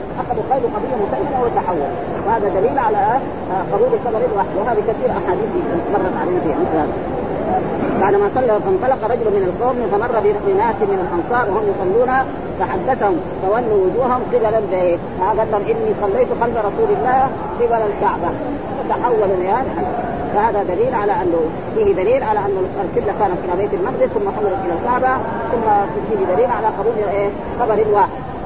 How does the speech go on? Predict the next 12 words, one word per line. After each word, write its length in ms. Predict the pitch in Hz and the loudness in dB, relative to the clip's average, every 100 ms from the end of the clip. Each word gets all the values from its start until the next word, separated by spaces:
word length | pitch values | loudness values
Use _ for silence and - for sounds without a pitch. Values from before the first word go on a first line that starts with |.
| - - 214 | -10 -10 -6
خبر 160 | 185 180 | -4 -2
واحد، 200 | 233 254 180 - | -2 -2 -4 -2
لا 180 | 226 240 233 | 0 0 0
كما 160 | 214 | 0
يقول 220 | 202 - - | 0 0 -2
بعض 140 | - 196 | -2 -2
العلماء: 280 | 196 214 202 | 0 0 0
"ما 80 | 214 | 0
يقبل 220 | 214 196 185 | 0 -2 0
إلا 120 | 196 | 0
المتواتر"، 500 | 185 185 180 190 202 | 0 0 0 0 -2
لا، 80 | 202 | -2